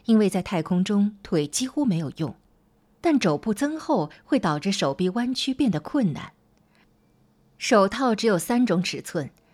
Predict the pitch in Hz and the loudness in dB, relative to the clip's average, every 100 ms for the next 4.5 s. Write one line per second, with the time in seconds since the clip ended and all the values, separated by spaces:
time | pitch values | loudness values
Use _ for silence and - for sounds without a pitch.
0 | _ - 233 214 175 165 - 160 185 180 | _ -4 -2 0 0 -2 -2 -4 -2 -2
1 | 170 208 - 143 - - 160 180 226 - | -2 -2 -4 -6 -8 -8 -4 -2 -4 -4
2 | - - _ - - _ 220 208 285 311 | -10 -14 _ -20 -20 _ -2 -2 -2 -2
3 | 269 220 277 226 - 214 240 254 294 - | -2 -2 -2 -2 -2 -4 -4 -4 -4 -6
4 | 147 160 214 - 143 | -6 -4 -2 -2 -2